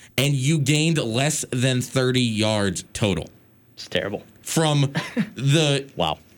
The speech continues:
Speaker 1: from the end of the third quarter to the beginning, or, t-, sorry, from the beginning of the fourth quarter till the end of the game, you couldn't gain more than twenty yards, and you lost a game where you were winning by sixteen points.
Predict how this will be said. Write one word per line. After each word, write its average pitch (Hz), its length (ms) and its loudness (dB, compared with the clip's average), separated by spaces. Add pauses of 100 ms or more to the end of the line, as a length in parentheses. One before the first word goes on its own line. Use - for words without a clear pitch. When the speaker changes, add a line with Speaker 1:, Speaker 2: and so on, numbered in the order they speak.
(500)
Speaker 1:
from 175 280 2
the 165 300 0
end 180 340 0 (100)
of 160 380 0
the 139 420 0 (360)
third 165 360 0
quarter 98 420 0 (360)
to 135 100 0
the 127 80 2
beginning, 143 640 0 (160)
or, 143 220 0
t-, 123 200 -4
sorry, 139 260 2
from 143 200 0
the 139 160 2
beginning 143 380 0
of 175 60 2
the 160 40 -2
fourth 151 240 -2
quarter 123 240 0
till 123 180 -2
the 120 200 0
end 123 240 0
of 113 160 -2
the 104 80 -2
game, 92 400 0 (920)
you 127 160 0
couldn't 165 320 0
gain 127 240 2
more 131 200 2
than 117 160 0
twenty 139 380 0
yards, 131 500 0
and 120 100 2
you 113 140 2
lost 123 360 0
a 127 40 0
game 113 320 2
where 101 80 2
you 98 180 2
were 107 120 2
winning 107 280 2
by 98 140 2
sixteen 104 680 0
points. 101 500 0